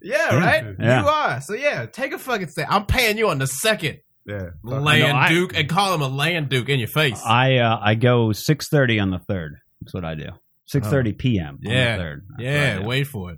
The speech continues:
Speaker 3: Yeah, I like that.
Speaker 2: 'Cause I'm like, uh, if I were working, you know, if I, if I went to a nine-to-five job, I wouldn't be able to make it there until that time anyway.
Speaker 3: Right.
Speaker 2: So I figure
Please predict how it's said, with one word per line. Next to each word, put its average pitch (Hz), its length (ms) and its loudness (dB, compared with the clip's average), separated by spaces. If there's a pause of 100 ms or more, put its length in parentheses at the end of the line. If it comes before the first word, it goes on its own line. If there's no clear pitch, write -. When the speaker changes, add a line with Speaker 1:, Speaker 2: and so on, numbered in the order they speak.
Speaker 3:
Yeah, 92 100 -2
I 95 40 -2
like 95 200 -8
that. - 80 -4
Speaker 2:
'Cause 117 60 2
I'm 123 160 6
like, 117 340 2
uh, 123 380 2 (100)
if 165 160 2
I 175 160 4
were 131 200 2
working, 135 520 0 (100)
you 113 120 -2
know, 104 140 0
if 101 100 -4
I, 117 140 4
if 107 220 0
I 107 120 4
went 120 240 2
to 110 180 2
a 101 80 2 (420)
nine-to-five 113 640 0
job, 135 440 0 (240)
I 127 80 0
wouldn't 123 280 0
be 110 120 2
able 101 140 -2
to 98 60 -4
make 113 300 0
it 113 160 -4
there 95 180 -4
until 101 340 -2
that 101 180 -2
time 95 260 -4
anyway. 131 580 0
Speaker 3:
Right. 95 360 -6 (1300)
Speaker 2:
So 101 280 -2
I 85 120 -6
figure 85 520 -8